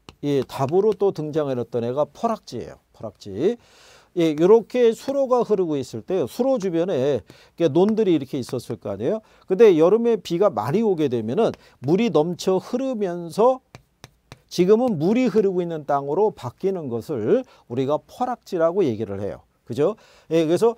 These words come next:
집안이 절토되어 무너져 내린 토지다라고도 이렇게 얘기를 하죠. 그래서 이 포락지에 대한 거를 활용을 한 거죠. 그래서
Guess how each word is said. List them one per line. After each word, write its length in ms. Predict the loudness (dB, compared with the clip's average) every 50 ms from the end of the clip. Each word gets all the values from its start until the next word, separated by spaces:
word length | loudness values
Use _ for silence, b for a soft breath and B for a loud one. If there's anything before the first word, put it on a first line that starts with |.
| b b b
집안이 460 | -4 -2 2 2 2 2 2 0 -2
절토되어 540 | -2 -2 -4 -2 -2 -2 0 2 2 0 0
무너져 420 | 0 0 2 4 4 4 4 4
내린 300 | 2 2 -2 -2 -4 -6
토지다라고도 840 | -8 -10 -12 -10 -6 -2 -2 0 -2 -2 -4 -6 -4 -4 -4 -2 -2
이렇게 280 | -4 -4 -4 -6 -6
얘기를 220 | -6 -6 -8 -10 -10
하죠. 420 | -10 -8 -6 -6 -4 -2 -2 -4 -4 b b b b
그래서 460 | -6 -6 -2 0 0 0 2 0 -2 -4 _ _ _ _ _ _ _ _ _ _ _ _ _ _ _ _ _ _ _ _ _ _ _ _ _ -20 b b b b b b
이 200 | -4 -2 -2 -2
포락지에 680 | -2 -2 0 2 2 2 0 -2 0 0 0 0 2
대한 260 | 0 -2 -2 -2 -4
거를 380 | -6 -6 -4 0 0 0 0 -2
활용을 380 | -4 -6 -6 -4 -4 -6 -8
한 160 | -8 -10 -10 -12
거죠. 300 | -12 -12 -8 -8 -8 -6
그래서 360 | -4 -2 -2 0 0 0 -2